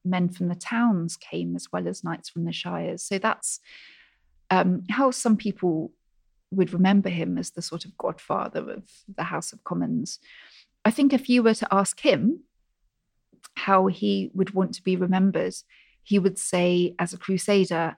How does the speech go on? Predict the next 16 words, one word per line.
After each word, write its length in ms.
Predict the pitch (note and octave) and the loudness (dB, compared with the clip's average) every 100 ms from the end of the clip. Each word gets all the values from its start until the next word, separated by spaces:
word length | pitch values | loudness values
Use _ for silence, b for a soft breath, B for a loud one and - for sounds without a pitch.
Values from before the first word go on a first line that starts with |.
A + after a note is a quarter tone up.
| - | -2
and 280 | F#3+ F#3+ F3 - | 2 4 4 4
as 180 | F#3 | 4
a 60 | F#3 | 6
Montfort. 560 | F#3+ C4 B3 - - - - b b b b _ _ | 8 8 6 0 -6 -10 -20 b b b b _ _
So 520 | - - F#3+ F#3 F#3 F#3 _ _ _ _ _ _ _ _ _ _ - | -4 2 4 6 2 -2 _ _ _ _ _ _ _ _ _ _ 2
if 260 | A3+ - | 2 2
we, 300 | G#3+ G#3 F3 F3+ | 2 4 4 2
we 120 | G3 | 2
look 300 | F3+ F#3 F#3+ | 4 4 2
at 60 | G3 | -2
the 80 | E3+ | -2
way 340 | F3+ F3+ F#3 | 0 2 2
that 220 | F3+ E3 | 0 -6
he 240 | - F#3 F3+ | -6 -8 -8
presents 640 | - F3 - F#3 A3+ - | -6 -4 2 4 2 0
himself 720 | F3 F3 - - D3+ E3+ - | -2 -2 -4 -6 -6 -8 -14